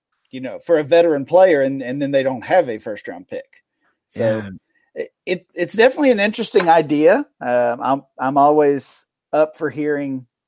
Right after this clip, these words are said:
Speaker 1: ideas like this. I just, I don't know. I think you'd have to lay a lot of, uh, a lot of
Speaker 2: Ground
Speaker 1: rules
Speaker 2: rules,
Speaker 1: in,
Speaker 2: yeah.
Speaker 1: right, a lot of rules in the background, um, to ensure against some of the things we've talked about.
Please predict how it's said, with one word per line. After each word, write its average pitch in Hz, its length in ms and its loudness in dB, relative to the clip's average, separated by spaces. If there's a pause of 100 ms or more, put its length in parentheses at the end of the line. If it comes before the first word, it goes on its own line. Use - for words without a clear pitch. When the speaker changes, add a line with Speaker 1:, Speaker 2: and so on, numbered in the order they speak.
(140)
Speaker 1:
ideas 151 400 0
like 170 280 0
this. 196 320 2
I 139 120 0
just, 147 540 -6 (1000)
I 135 60 -14
don't 165 140 -6
know. 160 100 4
I 143 100 0
think 180 240 -12
you'd 165 100 -4
have 170 160 -2
to 151 80 2
lay 151 200 4
a 139 60 2
lot 147 440 4
of, 143 200 -2 (160)
uh, 131 300 -12
a - 60 -6
lot 143 220 0
of - 40 0
Speaker 2:
Ground 120 240 0
Speaker 1:
rules 156 220 -2
Speaker 2:
rules, - 20 -8
Speaker 1:
in, 147 160 -6
Speaker 2:
yeah. 107 240 -2
Speaker 1:
right, 139 260 0
a 131 80 -6
lot 151 180 2
of 170 80 0
rules 165 280 0
in 160 80 -6
the 151 80 -4
background, 139 800 0 (320)
um, 113 420 -10 (220)
to 123 460 -8 (420)
ensure 143 680 2 (540)
against 139 340 -2
some 143 160 0
of 120 80 -6
the 127 80 -6
things 117 260 -6
we've 113 140 -10
talked 110 260 -4
about. 69 280 -12